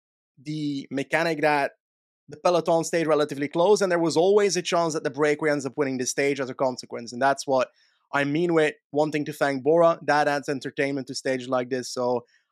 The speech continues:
I'm happy with that. Now, we're moving into the, the second half of the stage. First of all, are you surprised that Bora is doing this in the peloton,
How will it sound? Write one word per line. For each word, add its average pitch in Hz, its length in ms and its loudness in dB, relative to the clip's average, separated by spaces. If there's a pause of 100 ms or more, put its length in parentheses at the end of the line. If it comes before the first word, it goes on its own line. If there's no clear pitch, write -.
(120)
I'm 147 160 0
happy 143 320 -2
with 117 180 -6
that. 117 280 -12
Now, 160 480 4 (400)
we're 170 80 2
moving 247 280 4
into 226 220 2
the, 165 320 4 (220)
the 151 60 -4
second 180 400 -2
half 156 280 2
of 147 60 -6
the 135 80 -4
stage. 139 400 -2
First 196 280 0
of 143 80 -6
all, 117 220 -2 (500)
are 214 120 4
you 254 80 0
surprised 208 480 0
that 190 320 4 (480)
Bora 190 460 4
is - 340 -2 (120)
doing 185 280 -2
this 180 160 -4
in 175 120 -6
the 170 80 -2
peloton, 185 760 -2